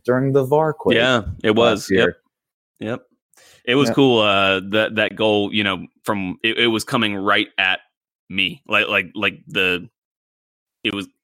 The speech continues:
Speaker 2: the angle that the shot was taken from was, like, right at the corner where the, where the press box is.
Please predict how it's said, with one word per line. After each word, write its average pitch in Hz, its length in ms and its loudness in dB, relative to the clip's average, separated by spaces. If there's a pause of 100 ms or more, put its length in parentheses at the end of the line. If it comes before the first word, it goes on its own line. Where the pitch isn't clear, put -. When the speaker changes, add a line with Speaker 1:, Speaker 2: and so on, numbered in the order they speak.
(280)
Speaker 2:
the 101 220 -4
angle 113 380 0
that 98 100 -2
the 98 80 -4
shot 110 240 -2
was 101 100 -8
taken 113 280 -6
from 123 360 -2
was, 113 140 -6
like, 92 140 -6
right 98 320 -2
at 107 140 -4
the 101 60 -10
corner 107 360 -2
where 98 180 0
the, 90 320 -2
where 101 120 0
the 98 60 -2
press 104 200 0
box 110 300 0
is. 117 340 0